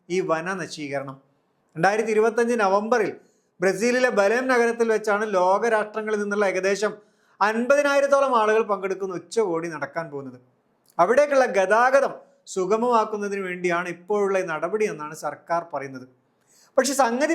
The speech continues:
പരിസ്ഥിതിക്ക് വൻ ആഘാതമുണ്ടാക്കുമെന്നാണ് പരിസ്ഥിതി പ്രവർത്തകരും മറ്റും അഭിപ്രായപ്പെടുന്നത്. ഇത്തരത്തിലുള്ള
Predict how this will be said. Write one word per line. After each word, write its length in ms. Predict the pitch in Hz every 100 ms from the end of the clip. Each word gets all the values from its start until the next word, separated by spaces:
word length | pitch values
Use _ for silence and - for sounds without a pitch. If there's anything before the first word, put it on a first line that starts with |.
| 330
പരിസ്ഥിതിക്ക് 600 | 226 226 233 269 294 285 214
വൻ 120 | 226 262 214
ആഘാതമുണ്ടാക്കുമെന്നാണ് 1160 | 208 220 254 254 233 226 220 220 208 208 196 190 185 _ _ _
പരിസ്ഥിതി 420 | 196 202 233 262 285
പ്രവർത്തകരും 520 | 269 226 220 208 196 190
മറ്റും 240 | 170 170
അഭിപ്രായപ്പെടുന്നത്. 720 | 151 139 156 151 147 135 127 135 _ _ _ _ _ _ 180
ഇത്തരത്തിലുള്ള 440 | 240 247 262 269